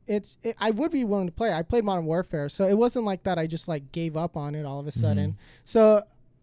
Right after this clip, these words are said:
Speaker 1: it was like, I've been playing it pretty consistently,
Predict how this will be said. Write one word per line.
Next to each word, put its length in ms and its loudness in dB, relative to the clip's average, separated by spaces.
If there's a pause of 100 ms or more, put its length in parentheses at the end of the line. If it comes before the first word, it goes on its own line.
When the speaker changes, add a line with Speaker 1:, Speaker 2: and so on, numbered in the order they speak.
(160)
Speaker 1:
it 80 2
was 220 0
like, 240 0
I've 140 0
been 120 0
playing 380 0
it 160 -4
pretty 180 -8
consistently, 920 -6